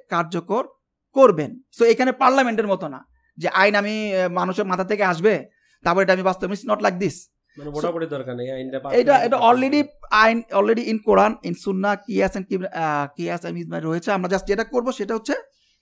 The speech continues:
Speaker 1: এটা খলিফা সেটা বাস্তবায়ন করবে। এখন আমার শেষের দিকে আমি যে একটু আলোচনা করতে আসি সেটা হচ্ছে এতগুলো জিনিস আমরা আলোচনা করলাম। So আমরা যদি একটু খেয়াল করি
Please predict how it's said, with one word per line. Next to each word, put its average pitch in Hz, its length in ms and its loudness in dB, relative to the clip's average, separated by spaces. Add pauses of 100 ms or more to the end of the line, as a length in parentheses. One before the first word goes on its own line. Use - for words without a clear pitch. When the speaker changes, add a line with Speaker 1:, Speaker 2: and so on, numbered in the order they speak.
Speaker 1:
এটা 247 300 -6 (120)
খলিফা 214 400 -4 (100)
সেটা - 260 -8 (480)
বাস্তবায়ন 233 480 -4
করবে। 156 240 -14 (1200)
এখন 208 360 -4 (720)
আমার 240 300 -4 (160)
শেষের 254 360 -6
দিকে 214 200 2
আমি 170 140 0
যে 156 140 -2
একটু 151 460 -8 (120)
আলোচনা 151 360 -6
করতে 143 260 -12
আসি 135 140 -12
সেটা 202 200 -8
হচ্ছে 226 240 -8 (1200)
এতগুলো 233 420 0
জিনিস 220 240 -2
আমরা 202 160 2
আলোচনা 180 320 -2
করলাম। 127 340 -10 (500)
So 185 60 -2
আমরা 190 200 0
যদি 240 120 -2
একটু 247 120 -4
খেয়াল 214 260 4
করি 139 320 -4